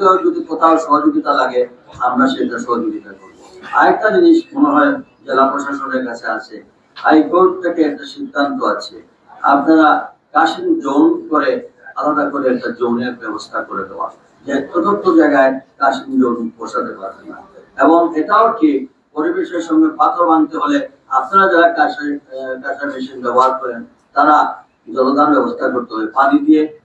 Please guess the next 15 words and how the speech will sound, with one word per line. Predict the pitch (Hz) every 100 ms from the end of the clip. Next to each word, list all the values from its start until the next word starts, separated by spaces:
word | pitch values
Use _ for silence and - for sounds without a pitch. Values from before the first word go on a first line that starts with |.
| _
পাথর | - - 143
ভাঙতে | 127 127 127
হবে | 123 123
যাতে | 127 - -
কোনোভাবে | 123 131 123 120 - - _ -
ডাস্ট | 123 - - -
না | 123 120
উড়ে, | 117 117 - _ 135
পরিবেশ | 143 156 -
নষ্ট | - -
হয়। | - - 285
পরিবেশের | 320 359 320 349 302
যেগুলো | 285 311
আইন | - - -
আছে | -